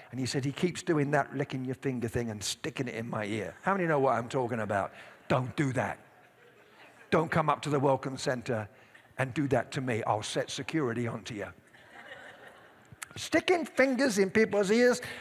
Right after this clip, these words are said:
that's not good. And it's generally not a good idea to spit. And it's certainly way out of line, not only to spit, but then take that saliva and ask someone to stick their tongue out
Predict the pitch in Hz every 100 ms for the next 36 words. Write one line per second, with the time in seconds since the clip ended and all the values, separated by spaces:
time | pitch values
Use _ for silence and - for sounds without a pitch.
0 | - 262 320 247 220 202 180 156 185 190
1 | - - 269 277 294 - - 403 403 392
2 | 370 370 349 320 349 330 339 240 277 285
3 | 285 262 190 262 247 233 - 139 247 190
4 | - - - - _ _ _ _ _ _
5 | _ _ _ _ _ _ _ _ _ _
6 | _ _ _ _ _ _ _ _ - 156
7 | 143 220 254 226 170 160 175 156 147 143
8 | 151 165 139 170 175 160 143 131 - -
9 | 202 160 - 147 165 156 - 185 170 160
10 | 165 160 160 175 143 131 151 139 - 165
11 | 151 143 127 131 - 180 - 147 135 120
12 | - 185 139 90 139